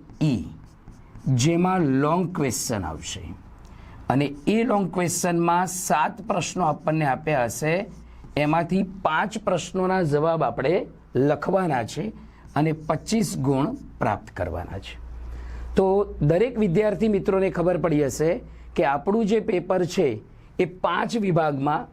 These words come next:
વહેંચાયેલું છે. વિભાગ એ, વિભાગ બી, વિભાગ સી, વિભાગ ડી અને વિભાગ ઈ. ગુણભારની વાત કરીએ તો એમ સી ક્યુ વીસ માર્કના, વિભાગ બીમાં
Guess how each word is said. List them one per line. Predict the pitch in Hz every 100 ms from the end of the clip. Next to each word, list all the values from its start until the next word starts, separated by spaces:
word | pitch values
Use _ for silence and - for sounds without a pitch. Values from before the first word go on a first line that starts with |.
| 135
વહેંચાયેલું | 147 113 113 95 90 85
છે. | - - - - - 139
વિભાગ | 151 147 139 139
એ, | 156 214 - - - -
વિભાગ | 143 147 151 139
બી, | 147 170 302 - - -
વિભાગ | 147 147 156 120
સી, | - 165 208 285 - -
વિભાગ | 139 143 147 139
ડી | 151 202 285 - -
અને | 151
વિભાગ | 135 127 117 139 160 - -
ઈ. | 113 76 - - - - - - - -
ગુણભારની | 143 175 196 214 214 233
વાત | - - -
કરીએ | 226 208 170 165 - - -
તો | 185 -
એમ | 175
સી | 165 - 214
ક્યુ | - 214 226 - -
વીસ | 131 180 -
માર્કના, | 165 135 117 120 120 254 - - - - 139
વિભાગ | 156 156 202 208
બીમાં | 185 196 190 196